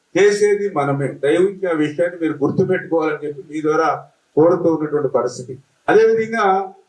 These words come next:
ఏదైతే మీ గ్రామంలో మరి మీ అందరికీ తెలుసు యాభై లక్షల రూపాయలు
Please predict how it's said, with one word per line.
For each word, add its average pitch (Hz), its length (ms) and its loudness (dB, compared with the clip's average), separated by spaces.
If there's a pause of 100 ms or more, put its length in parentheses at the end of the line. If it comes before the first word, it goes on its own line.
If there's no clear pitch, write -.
(560)
ఏదైతే 214 340 4 (160)
మీ 185 80 4 (120)
గ్రామంలో 170 500 -2 (840)
మరి 165 140 4 (280)
మీ 160 160 2
అందరికీ 196 320 2 (100)
తెలుసు 170 300 0 (440)
యాభై 214 320 4 (140)
లక్షల 214 280 -2 (100)
రూపాయలు 170 280 0